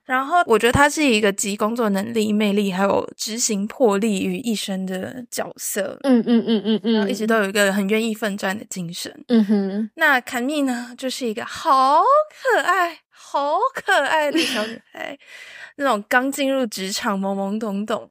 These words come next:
Speaker 2: 嗯，嗯，嗯，嗯，嗯。
Speaker 1: 觉得一切都好美好的那一种人，我很愿意、很努力这样。
Speaker 2: 嗯。
Speaker 1: 然后我也觉得她是整个剧集里面自我成长最多的角色之一。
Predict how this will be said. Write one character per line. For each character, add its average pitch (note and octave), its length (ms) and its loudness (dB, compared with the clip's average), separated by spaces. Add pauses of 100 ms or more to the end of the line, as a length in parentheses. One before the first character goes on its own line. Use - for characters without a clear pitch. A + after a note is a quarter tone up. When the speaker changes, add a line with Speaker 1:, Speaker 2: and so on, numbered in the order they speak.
Speaker 2:
嗯， - 120 2
嗯， C#4 180 2
嗯， C4 160 0
嗯， B3+ 200 -2
嗯。 A#3 400 2
Speaker 1:
觉 A3+ 120 0
得 A3 360 2
一 B3 100 -2
切 C#4 160 2
都 C4+ 100 2
好 B3 160 0
美 F#3+ 160 -4
好 F#3+ 220 -4
的 - 120 -8
那 F#3+ 140 -6
一 F#3 140 -8
种 G#3+ 180 -14
人， - 160 -16
我 A#3+ 80 2
很 A#3+ 280 4
愿 C4 200 4
意、 B3+ 200 0
很 A3+ 180 -2
努 G#3 140 -4
力 G#3 180 -4
这 - 180 -14
样。 - 80 -16 (120)
Speaker 2:
嗯。 C4 840 -4
Speaker 1:
然 G#3 240 -8
后 A#3+ 440 4
我 G#3 120 4
也 C4+ 100 8
觉 G#3 120 -4
得 G#3+ 60 -4
她 A#3 140 4
是 A3+ 320 -2 (140)
整 - 180 -12
个 G3+ 120 -10
剧 A#3+ 260 -8
集 F#3 260 -6
里 G#3 240 -4
面 G#3 280 2
自 C#4 120 0
我 G#3+ 140 2
成 F#3+ 260 -4
长 G#3+ 220 -2
最 G#3 220 2
多 G3 200 -4
的 G#3 120 -8
角 - 260 -4
色 G#3+ 240 -4
之 G3 340 -6 (120)
一。 F#3+ 400 -6